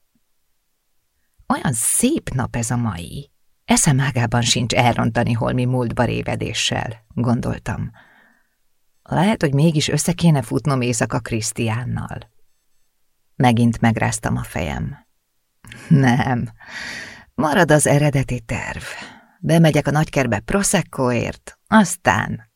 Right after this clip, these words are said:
irány a part”, beszéltem le magam.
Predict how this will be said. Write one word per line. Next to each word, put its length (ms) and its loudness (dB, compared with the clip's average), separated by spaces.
irány 460 -2
a 100 -12
part”, 560 -12
beszéltem 640 0
le 120 -2
magam. 480 -8